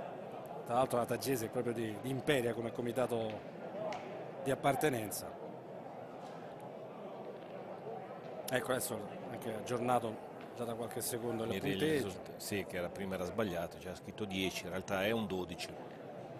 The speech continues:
Speaker 1: Siamo entrati nell'ultimo minuto.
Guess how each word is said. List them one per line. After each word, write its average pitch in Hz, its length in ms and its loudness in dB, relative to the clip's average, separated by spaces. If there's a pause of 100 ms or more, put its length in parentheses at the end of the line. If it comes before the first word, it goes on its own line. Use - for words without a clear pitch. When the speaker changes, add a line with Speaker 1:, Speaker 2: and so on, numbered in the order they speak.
(3000)
Speaker 1:
Siamo 123 240 0
entrati 123 240 4
nell'ultimo 127 600 2
minuto. 135 600 2